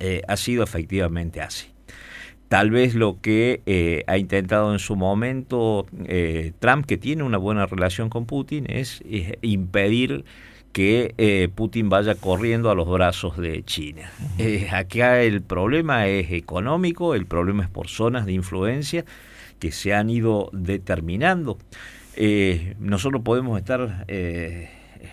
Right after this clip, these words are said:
Speaker 1: o tener algún, alguna suerte de fantasía acerca de que actúan linealmente y por enojos o impulsos o emociones, pero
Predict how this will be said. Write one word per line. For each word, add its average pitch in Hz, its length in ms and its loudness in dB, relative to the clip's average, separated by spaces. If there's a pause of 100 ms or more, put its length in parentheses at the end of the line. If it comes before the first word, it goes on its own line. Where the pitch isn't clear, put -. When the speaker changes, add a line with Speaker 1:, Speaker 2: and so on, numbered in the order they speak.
Speaker 1:
o 139 140 0
tener 117 360 0
algún, 104 720 0 (120)
alguna 101 340 -4
suerte 113 400 0
de 92 140 -2
fantasía 92 680 -2
acerca 110 480 -2
de 104 400 -2
que 90 180 -2
actúan 107 640 -2
linealmente 107 920 0
y 92 200 2
por 90 240 -2
enojos 117 560 0
o 85 220 0
impulsos 107 600 -4
o 95 120 0
emociones, 92 720 -2 (440)
pero 95 580 0